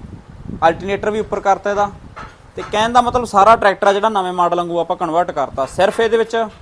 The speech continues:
ਪਾਵਰ ਸਟੀਅਰਿੰਗ ਰਹਿ ਗਿਆ, ਉਹ ਬਾਈ ਜੀ ਨੇ ਆਪਣਾ ਅੱਗੇ ਅੱਗੇ ਕਰਨਾ ਗਾ। ਤੇ ਆਓ ਇਹਦਾ ਕੰਮ ਸਟਾਰਟ ਕਰਦੇ ਆ,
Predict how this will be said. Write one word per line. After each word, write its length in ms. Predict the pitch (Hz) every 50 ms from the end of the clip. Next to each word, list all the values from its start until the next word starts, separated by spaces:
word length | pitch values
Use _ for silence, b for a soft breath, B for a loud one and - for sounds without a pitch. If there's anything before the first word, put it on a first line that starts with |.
| - -
ਪਾਵਰ 220 | - 180 175 180 185
ਸਟੀਅਰਿੰਗ 300 | - 208 202 196 202 196
ਰਹਿ 180 | 170 180 185
ਗਿਆ, 220 | 180 208 202 196 190 - - -
ਉਹ 120 | 190 190
ਬਾਈ 180 | 180 180 165 165
ਜੀ 120 | 156 175
ਨੇ 100 | 175 170
ਆਪਣਾ 320 | 165 - - 170 185 208 202 - - - - - - 160
ਅੱਗੇ 220 | 160 151 170 160
ਅੱਗੇ 140 | 147 160 165
ਕਰਨਾ 300 | 165 151 127 131 117 113 113
ਗਾ। 120 | 110 107 117 - _ _ _ _ _ - - - - _ - - - _ _ _ _ - - - - _ - - - - - - _ -
ਤੇ 240 | 151 147 147 147 - -
ਆਓ 200 | 175 185 214 233
ਇਹਦਾ 140 | 240 240 247
ਕੰਮ 240 | 247 233 226 220 226
ਸਟਾਰਟ 260 | - - 220 214 220
ਕਰਦੇ 340 | 220 214 202 196 180 220 233
ਆ, 100 | 233